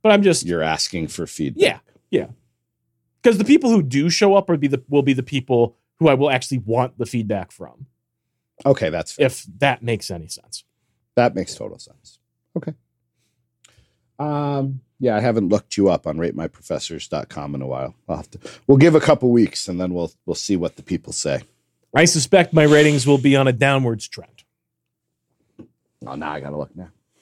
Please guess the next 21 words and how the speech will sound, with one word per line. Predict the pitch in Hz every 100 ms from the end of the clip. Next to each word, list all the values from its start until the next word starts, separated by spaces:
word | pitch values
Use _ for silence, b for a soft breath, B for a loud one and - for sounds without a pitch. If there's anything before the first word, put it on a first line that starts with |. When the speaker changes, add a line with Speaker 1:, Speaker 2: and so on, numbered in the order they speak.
| _
Speaker 2:
<laughs> | 294
But, | 135 127 143 135 135
uh, | 131 131 123 123 - _ _ _ _ _ _ _ _ _ _ _ _ _ _ b b b b b -
I | 151 180
am | 196 175 165
glad | 147 139 135 135 117
to |
hear | 131 127 101 98
that | 92 87
you | 101 90
are | 87
wrapping | 95 92 - 78
up | 62 _
'cause | - 82
that's | 92 92
gotta | - 90
feel | 82 - 85 82
good. | 71 82 69 _ _ -
Do | 104 101
you | 95
have | 101 117 104 95 85